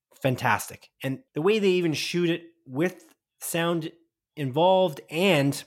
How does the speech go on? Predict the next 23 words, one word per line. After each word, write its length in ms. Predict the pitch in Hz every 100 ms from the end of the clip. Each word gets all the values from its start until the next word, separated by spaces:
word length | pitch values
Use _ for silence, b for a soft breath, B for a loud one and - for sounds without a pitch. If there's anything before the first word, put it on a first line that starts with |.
| _
as 220 | 147 135
you 80 | 135
mentioned, 520 | 131 135 127 127 113 - _
the 80 | 123
use 240 | 147 147
of 80 | 147
subtitles 640 | - 131 127 113 104 101
is 180 | - 117
brilliant 600 | 117 131 143 127 113 - - _ _ _ _
in 160 | 123 113
regards 480 | 113 98 110 113 -
to 100 | 117
sound 380 | - 107 107 101
as 120 | 90
well. 400 | 92 98 90 -
So 220 | - 113 98 -
yes, 420 | 120 98 - - - _
I 80 | -
think 220 | - 110
this 180 | 110 -
movie 300 | 107 95 90 _ _ -
should 300 | - 113 101
win 300 | 101 90